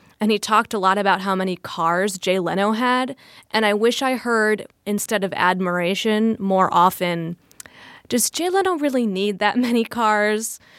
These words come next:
'Cause if we're gonna say this, this population, unfortunately, on the struggling end of society, can't eat something,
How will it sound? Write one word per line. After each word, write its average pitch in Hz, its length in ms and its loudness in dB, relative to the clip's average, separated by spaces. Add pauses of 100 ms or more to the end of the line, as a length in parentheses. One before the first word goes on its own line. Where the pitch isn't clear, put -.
(260)
'Cause 247 220 2
if 247 140 -4
we're 262 120 2
gonna 269 220 2
say 202 640 0
this, 208 420 -4 (800)
this 208 260 0
population, 196 920 0 (280)
unfortunately, 196 840 0
on 175 140 0
the 170 100 -4
struggling 240 520 4
end 170 120 0
of 175 80 0
society, 170 560 -2
can't 170 360 -6
eat 370 180 0
something, 208 640 2